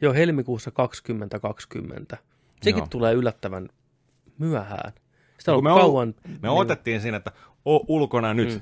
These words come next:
Speaker 2: tiedätkö, että out now, tiedätkö, tulisi, olisi tullut heti, niin kuin, mutta samana ei ollut, helmikuussa vasta.
Speaker 1: Joo.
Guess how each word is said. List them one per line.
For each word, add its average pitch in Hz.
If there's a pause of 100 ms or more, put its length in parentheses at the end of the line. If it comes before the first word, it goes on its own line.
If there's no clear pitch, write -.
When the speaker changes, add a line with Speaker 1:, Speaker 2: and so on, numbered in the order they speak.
Speaker 2:
tiedätkö, 98
että -
out 160
now, 156
tiedätkö, 104
tulisi, 101
olisi 98
tullut 92
heti, 82
niin 65
kuin, 69
mutta 73
samana 82 (260)
ei 107
ollut, 101
helmikuussa 104
vasta. - (760)
Speaker 1:
Joo. 101